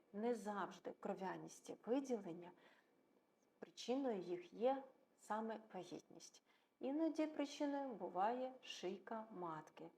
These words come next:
патологія шийки матки. Тому саме акушер-гінеколог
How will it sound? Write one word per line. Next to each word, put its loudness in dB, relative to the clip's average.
патологія 0
шийки -4
матки. -8
Тому 2
саме 2
акушер-гінеколог 2